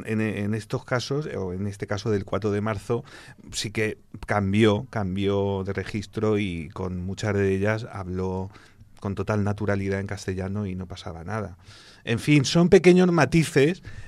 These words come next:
pero creo que interesantes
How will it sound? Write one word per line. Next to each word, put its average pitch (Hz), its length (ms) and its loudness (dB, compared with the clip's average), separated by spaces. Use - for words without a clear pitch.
pero 120 640 6
creo 160 240 8
que 185 140 2
interesantes 143 960 4